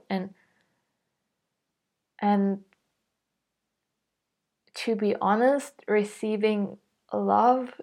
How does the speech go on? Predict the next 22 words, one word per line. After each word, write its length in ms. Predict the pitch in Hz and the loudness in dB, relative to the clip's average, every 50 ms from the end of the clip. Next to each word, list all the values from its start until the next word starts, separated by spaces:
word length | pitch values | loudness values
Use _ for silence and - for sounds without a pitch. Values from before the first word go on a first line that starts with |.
| - - | -6 -4
is, 480 | 208 202 202 202 202 - - - - _ _ _ _ _ _ _ _ _ _ _ _ _ _ _ _ _ _ _ _ _ _ _ _ _ _ _ _ _ _ | -2 0 0 -2 -4 -10 -16 -20 -20 _ _ _ _ _ _ _ _ _ _ _ _ _ _ _ _ _ _ _ _ _ _ _ _ _ _ _ _ _ _
it 180 | - 214 - - | -4 -2 0 2
always 440 | - 202 208 214 220 208 196 202 - | 4 6 6 6 6 4 2 2 -2
sounds 540 | - - 196 185 214 240 226 196 180 - - | -2 -2 0 2 2 0 0 -2 -4 -8 -8
so 200 | - - 185 175 | -4 -2 -2 -2
beautiful. 680 | 175 175 165 180 180 190 196 - - - 226 233 233 233 _ _ _ _ _ _ _ _ _ _ _ _ _ _ _ _ _ _ _ _ _ _ _ _ _ _ _ _ _ _ _ _ _ _ | -2 -4 -4 -4 -4 -4 -6 -6 -6 -6 -6 -6 -8 -12 _ _ _ _ _ _ _ _ _ _ _ _ _ _ _ _ _ _ _ _ _ _ _ _ _ _ _ _ _ _ _ _ _ _
But 180 | - 208 208 196 | 4 6 8 8
what 180 | 202 208 202 | 8 8 8
it 240 | 208 208 208 208 - _ _ _ - | 6 4 4 2 -6 _ _ _ -8
truly 440 | - 208 202 214 208 208 202 196 | -2 0 2 2 4 2 2 0
is, 440 | - - - 190 214 254 262 254 254 | -2 -4 -4 0 0 0 0 -2 -6
is 320 | - - 196 196 - - - | -6 -8 -8 -8 -12 -18 -20
first 520 | - - 233 240 277 285 269 - - - | -2 4 6 6 6 6 2 -4 -8 -8
of 120 | 196 - | -6 -4
all, 420 | - - - - 214 214 208 208 - _ _ _ _ _ _ _ _ _ _ _ _ _ _ _ _ _ _ _ _ _ _ _ _ _ _ _ _ _ _ - | -4 -2 -2 -2 -2 -4 -6 -10 -16 _ _ _ _ _ _ _ _ _ _ _ _ _ _ _ _ _ _ _ _ _ _ _ _ _ _ _ _ _ _ -2
it's 320 | 196 208 202 - - - | -2 -2 -2 -4 0 2
like 240 | 202 190 185 185 - | 2 2 2 -2 -6
a 40 | 190 | -6
shower 840 | - - - - - 208 214 220 214 208 196 185 180 180 185 - - _ _ _ _ _ _ _ _ _ _ _ _ _ _ _ _ _ | -6 -6 0 4 6 8 10 10 10 8 8 6 4 2 0 -4 -12 _ _ _ _ _ _ _ _ _ _ _ _ _ _ _ _ _
and 340 | - 185 185 185 180 175 - - | 0 2 2 2 2 0 -4 -6
a 60 | 185 175 | -8 -10
flush 720 | - - - - - 202 208 214 208 208 208 - - - | -10 -12 -8 0 6 8 10 10 10 8 2 -4 -8 -10